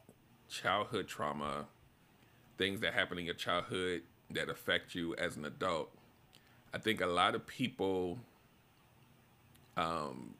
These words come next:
will, will feel like something may be coming from their childhood, but then when you talk about healing, then there's a point where they kinda pause and they don't necessarily know how to go about figuring out,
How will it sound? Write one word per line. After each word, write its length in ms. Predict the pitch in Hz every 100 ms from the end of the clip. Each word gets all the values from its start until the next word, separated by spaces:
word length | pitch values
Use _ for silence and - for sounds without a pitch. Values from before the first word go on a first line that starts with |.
| -
will, 440 | 98 101 90 85 - -
will 440 | 90 82 76 69 - - - -
feel 380 | - - 104 107
like 420 | 104 95 87 - - - - - - -
something 460 | - 113 92 90 87
may 140 | 101
be 100 | 104
coming 260 | 107 104 101
from 180 | 104
their 100 | 98
childhood, 680 | 95 - 95 90 104 90 87 - - - - -
but 120 | 104
then 100 | 98
when 80 | 98
you 60 | 95
talk 220 | 104 87
about 280 | 87 85 78 -
healing, 420 | 107 92 87 69 - - - - - - - -
then 180 | 98 92
there's 200 | 92 87
a 60 |
point 340 | 82 - 104 -
where 100 | 87
they 80 | 85
kinda 280 | - 80 71
pause 500 | - 95 85 82 -
and 100 | 87
they 100 | 90
don't 180 | 87 76
necessarily 600 | 78 - 73 - 78 80
know 320 | 73 78 73 - -
how 440 | 87 78 67 71 - - - - - - - - - -
to 100 | 80
go 240 | 98 85
about 520 | 78 85 78 73 65 - - - - - -
figuring 560 | - - 101 90 85
out, 300 | 85 82 82